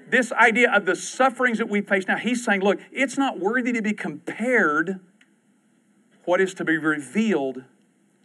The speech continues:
to us." I, I, I, I look at that and I say, this is not to say, uh,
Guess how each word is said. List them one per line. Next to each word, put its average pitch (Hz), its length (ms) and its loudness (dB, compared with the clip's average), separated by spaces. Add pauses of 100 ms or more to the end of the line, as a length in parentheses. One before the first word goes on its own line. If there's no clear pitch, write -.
(720)
to - 240 -8
us." - 380 -20 (2250)
I, - 280 0
I, 190 120 2 (320)
I, 190 160 2
I 190 80 4
look 233 260 4
at 202 120 -2
that 135 160 -6
and 139 60 -4
I 135 80 -6
say, 151 260 -6 (260)
this 294 200 0
is 339 160 -2
not 233 220 0
to 208 100 0
say, 151 600 -8 (1000)
uh, - 100 -6